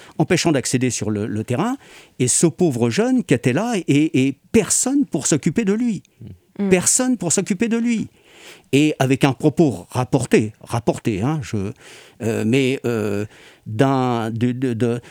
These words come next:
Speaker 1: de, de quelqu'un du maintien de l'ordre disant, bah, s'il n'avait pas été là, ça lui aurait pas, ça lui serait pas arrivé. Bon, mais non, attendez, si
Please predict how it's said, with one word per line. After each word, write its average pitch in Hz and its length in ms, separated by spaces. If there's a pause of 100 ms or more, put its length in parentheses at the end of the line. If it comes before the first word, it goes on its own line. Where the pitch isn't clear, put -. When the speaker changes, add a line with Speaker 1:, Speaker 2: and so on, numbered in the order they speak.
Speaker 1:
de, 127 140
de 131 160
quelqu'un 165 320
du 139 80
maintien 123 300
de 123 60
l'ordre 196 160
disant, 165 220
bah, 135 160
s'il 160 280
n'avait 143 160
pas 147 140
été 139 160
là, 185 160
ça 185 120
lui 156 100
aurait 151 140
pas, 170 280
ça 156 140
lui 156 120
serait 143 140
pas 170 120
arrivé. 110 340 (800)
Bon, - 200 (540)
mais 101 100
non, 175 280
attendez, 139 380
si 208 520